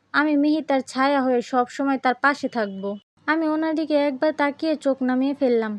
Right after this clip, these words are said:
কি থেকে কি হয়ে গেল সেটাই ভাবছি। বাইরে তাকিয়ে দেখলাম কিছু বডিগার্ড। আমি তো অবাক, বডিগার্ড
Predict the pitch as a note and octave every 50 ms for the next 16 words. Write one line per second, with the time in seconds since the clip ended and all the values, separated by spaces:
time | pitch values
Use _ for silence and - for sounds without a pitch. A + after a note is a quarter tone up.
0 | G3 _ _ - - D4 D#4 D4+ D#4 E4 - E4+ D#4 D#4 - C#4+ C#4+ C4 C#4 C4+
1 | C4 B3+ B3 A#3+ A3+ A3 A3 G#3+ - B3+ B3+ - C4+ D4 D4 A#3+ B3 A#3+ A3 A3+
2 | _ - - - A3 G#3 G#3 - _ _ _ _ _ _ _ _ _ - A#3+ C4+
3 | C#4+ D4+ D4+ C#4 - C#4 C#4+ C#4 - D#4 D#4 D#4 C4+ D#4 D#4 - - B3+ A#3+ A3+
4 | G#3+ G#3 G3+ G#3 - - - D#4 C#4+ D4 C4+ A3+ A#3 A3+ A3 G#3+ A3 G#3 G#3+ G3+
5 | G3+ - _ _ _ _ _ _ _ _ _ - D4 D#4 D#4+ D4 C4 C#4+ C4+ C4+
6 | C#4 C#4 C#4+ C#4+ C4 A3+ G#3+ G#3 A3+ A#3 A#3+ A#3+ C4 B3+ C#4 C4+ C4